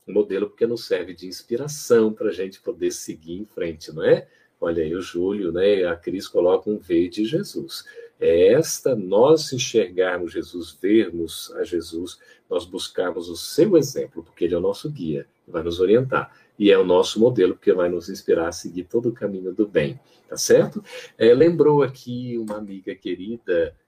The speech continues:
que na primeira parte a gente tem a apresentação de Deus pelo Espiritismo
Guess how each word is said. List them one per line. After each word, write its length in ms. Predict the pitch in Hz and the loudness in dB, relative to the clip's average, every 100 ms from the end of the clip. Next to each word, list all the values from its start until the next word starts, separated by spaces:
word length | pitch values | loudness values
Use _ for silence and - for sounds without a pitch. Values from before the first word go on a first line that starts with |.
| _ | _
que 220 | - 95 | -8 -4
na 160 | 90 95 | -2 -2
primeira 380 | 95 90 214 | -4 0 0
parte 500 | 220 175 147 139 - 160 | -2 -4 -4 -6 -4 -4
a 40 | |
gente 280 | 139 135 123 | -2 -6 -4
tem 240 | - 110 | 0 2
a 120 | 104 | 2
apresentação 1040 | 104 - 120 117 127 135 127 - 180 226 214 | 0 -2 -2 0 -2 -2 -6 -2 -2 0 -2
de 200 | 147 - | -4 -8
Deus 960 | 147 101 98 95 92 104 - - - - | -2 -2 0 -2 -2 -6 -10 -14 -16 -6
pelo 160 | 82 | -6
Espiritismo 1000 | 90 - 107 110 - 95 101 - 127 156 | -6 -8 -6 -6 -6 -6 -6 0 0 0